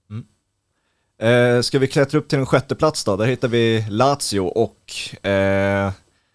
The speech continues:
spontant, jag vet inte hur det är med er, men, eh,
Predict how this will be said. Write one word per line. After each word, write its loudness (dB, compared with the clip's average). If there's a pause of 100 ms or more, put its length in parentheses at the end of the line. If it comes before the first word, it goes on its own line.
(240)
spontant, 0
jag 4
vet 2
inte -2
hur 2
det 0
är -2
med -2
er, 2
men, -4
eh, -4